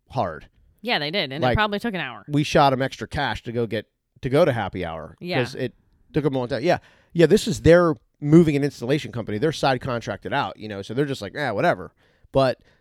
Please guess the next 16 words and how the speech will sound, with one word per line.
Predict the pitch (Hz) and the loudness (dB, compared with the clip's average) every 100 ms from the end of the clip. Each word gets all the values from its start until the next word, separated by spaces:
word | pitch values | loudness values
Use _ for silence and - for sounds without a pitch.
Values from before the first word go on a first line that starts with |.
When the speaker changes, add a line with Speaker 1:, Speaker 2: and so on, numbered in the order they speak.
| _ _ _ _ | _ _ _ _
Speaker 1:
man, | 254 262 | 0 0
it's | 285 | 0
just | 269 - | -6 -6
crazy | 311 370 302 | -2 0 0
right | 170 104 | -2 -4
now. | 98 - - _ _ _ - | -8 -12 -20 _ _ _ -4
It's | 233 | -4
just | 277 | -4
crazy. | - 302 359 262 85 _ _ _ _ _ _ _ | -6 -4 -2 -4 -10 _ _ _ _ _ _ _
Speaker 2:
It | 160 | -14
is | 185 - | -14 -10
crazy. | 202 170 160 147 - - | -10 -8 -10 -12 -16 -6
Speaker 1:
People | 208 214 | 0 2
are | 185 | 2
just | 190 | -2
like, | 175 | -6